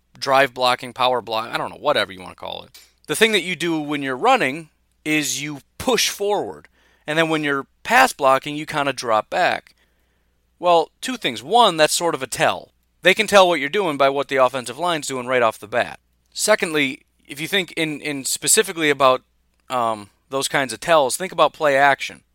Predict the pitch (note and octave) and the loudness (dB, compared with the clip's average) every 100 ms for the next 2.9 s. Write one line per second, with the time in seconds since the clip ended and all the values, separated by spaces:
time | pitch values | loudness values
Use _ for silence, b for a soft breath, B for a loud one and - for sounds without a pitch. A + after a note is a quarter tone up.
0 | _ _ E4+ - B3+ F#3+ G3 G3+ F#3 E3 | _ _ -10 -2 -2 4 6 6 4 2
1 | E3+ E3+ F3+ - C#3 C3 C#3 C3 D3 C3 | 2 4 4 2 -8 -6 -8 -8 -10 -4
2 | B2+ B2 - B2 A#2 C#3 D#3+ B2+ F2 | 0 0 -2 -10 -8 -2 -2 -4 -10